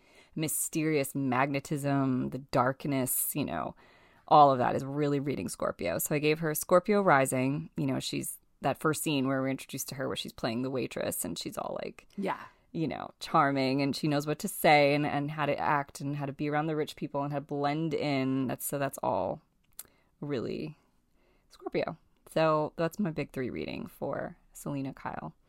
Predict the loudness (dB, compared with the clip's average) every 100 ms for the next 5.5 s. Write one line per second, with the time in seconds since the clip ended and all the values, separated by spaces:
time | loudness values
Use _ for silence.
0 | _ _ _ _ _ -8 -4 -2 -2 -4
1 | 2 2 4 6 6 6 2 0 0 0
2 | 0 0 -2 -4 -4 -4 -4 -4 -4 -2
3 | -2 -2 -2 -2 -2 -4 -6 -6 -8 -10
4 | -10 -8 -8 -8 -8 -6 -6 -4 -6 -6
5 | -6 -6 -4 -2 -2